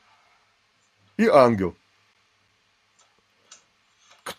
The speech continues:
избавлял ангел, то есть посланник, э, если перевести, по-, Бог посланник. То есть, а кто это тогда получается из этих мест, что мы прочитали? Получается, что это был Яхве. И если это мы связываем с Новым Заветом, то это получается Иисус.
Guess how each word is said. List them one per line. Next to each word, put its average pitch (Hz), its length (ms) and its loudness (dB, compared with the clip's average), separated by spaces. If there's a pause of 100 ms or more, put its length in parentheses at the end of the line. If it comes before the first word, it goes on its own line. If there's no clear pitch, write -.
избавлял 156 760 2
ангел, 170 480 2
то 156 160 4
есть 151 120 0
посланник, 160 760 0 (320)
э, 120 420 2
если 139 280 -2
перевести, 147 400 -4
по-, - 200 -8 (240)
Бог 175 400 2
посланник. 170 720 2 (380)
То 123 80 -10
есть, 107 160 -12
а 139 100 -4
кто 247 340 0
это 143 200 0
тогда 123 340 0
получается 139 640 -2
из 117 100 -4
этих 123 320 -6
мест, 139 220 -6
что 117 140 -8
мы 113 120 -6
прочитали? 101 540 -10
Получается, 113 400 -4
что 143 100 -6
это 127 100 -8
был 151 140 -2
Яхве. 208 400 0 (720)
И 127 60 -4
если 143 420 2
это 139 220 2
мы 135 140 -4
связываем 123 500 0
с 113 80 -12
Новым 120 160 -2
Заветом, 131 480 0
то 117 100 -6
это 110 160 -6
получается 110 640 -2
Иисус. 123 360 -8